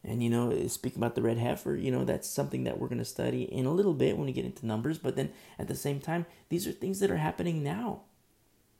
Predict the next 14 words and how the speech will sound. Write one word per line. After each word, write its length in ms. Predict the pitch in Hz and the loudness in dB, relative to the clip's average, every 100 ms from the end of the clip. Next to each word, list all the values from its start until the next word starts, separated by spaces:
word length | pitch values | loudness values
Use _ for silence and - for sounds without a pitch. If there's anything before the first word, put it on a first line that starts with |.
| _ _ _ _ _ _ _ _ _ _ _ _ _ _ _ _ - | _ _ _ _ _ _ _ _ _ _ _ _ _ _ _ _ -4
The 60 | |
sacrifice 640 | 127 - 165 - 156 160 - | -2 0 -2 -2 -2 -2 0
of 80 | 139 | 0
the 80 | |
red 160 | 135 143 | 0 2
heifer, 300 | 135 175 135 | 0 0 0
which 180 | 131 131 | 0 0
hasn't 300 | 165 175 143 | -2 -2 -2
happened 340 | 147 - 131 | -2 -2 -4
for 220 | - 98 | -2 -4
a 200 | 92 - - | -4 -8 -14
very 580 | 95 98 123 131 127 131 | -12 -8 -2 2 2 2
long 280 | 110 110 | -2 -4
time. 320 | - 113 104 | -6 -10 -10